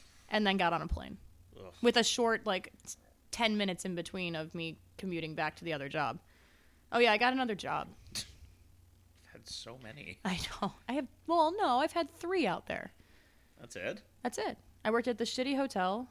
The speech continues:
Speaker 1: and then, um, I worked at the, the pub, and now I work at another sports bar.
Speaker 2: Gotcha.
Speaker 1: The other, other sports bars, it's busy. We're a busy bar.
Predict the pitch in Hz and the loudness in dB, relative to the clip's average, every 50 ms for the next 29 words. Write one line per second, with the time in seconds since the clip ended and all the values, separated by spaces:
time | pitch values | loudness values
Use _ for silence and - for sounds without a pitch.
0 | - - - - 220 214 208 202 202 196 196 196 196 196 - - 202 196 190 185 | -14 -20 -6 -2 0 2 4 4 4 4 4 4 2 2 2 2 2 2 4 2
1 | 185 185 185 196 190 190 202 196 190 190 196 - - - - - 208 196 190 - | 2 0 0 0 0 0 0 0 0 0 -2 -6 -14 -16 -4 -2 0 0 -2 -4
2 | - - 202 208 202 202 - - - 208 196 - 196 180 175 190 208 - - 208 | -10 -8 -6 -6 -6 -6 -8 -10 -10 -10 -6 0 2 2 2 2 0 -4 -4 -2
3 | 196 202 196 190 190 190 190 190 - 196 185 185 190 185 180 180 180 - - 175 | 0 0 2 2 2 2 0 0 0 0 0 0 0 0 0 0 -2 -4 -6 -6
4 | 165 - - - - 190 - - - - _ - - - 76 71 - - - - | -6 -6 -6 -8 -8 -8 -10 -16 -20 -20 _ -18 -14 -12 -12 -12 -12 -16 -18 -20
5 | - - - - - - 269 285 285 269 311 302 - 269 254 254 - - 220 196 | -20 -20 -20 -18 -2 2 4 6 8 6 6 4 4 2 0 0 2 2 2 2
6 | 190 185 170 - - _ _ 190 180 165 - - 135 - - - - - - - | 2 -2 -8 -14 -18 _ _ -8 -8 -8 -8 -12 -12 -12 -12 -14 -16 -18 -20 -20
7 | - - - - _ - - 180 170 170 160 156 - - - - - | -20 -20 -20 -20 _ -10 -10 -10 -8 -10 -12 -12 -12 -14 -14 -14 -14